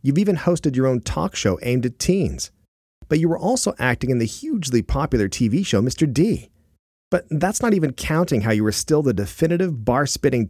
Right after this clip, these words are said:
trailer park resident J-Rock. In fact, you've pretty much always been on a T V screen somewhere for over the past thirty plus years.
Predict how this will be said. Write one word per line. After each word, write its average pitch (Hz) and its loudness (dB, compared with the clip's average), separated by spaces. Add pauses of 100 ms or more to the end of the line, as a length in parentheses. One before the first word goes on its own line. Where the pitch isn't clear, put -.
trailer 143 2
park 104 0
resident 104 0
J-Rock. 151 -2 (840)
In 156 0
fact, 147 0 (240)
you've - 0
pretty 254 2
much 143 2
always 143 4
been 131 0
on 123 0
a 107 2
T 131 0
V 117 2
screen 82 -4
somewhere 107 0
for 117 0
over 123 2
the 131 2
past 147 -2
thirty 160 2
plus 156 -2
years. 151 -2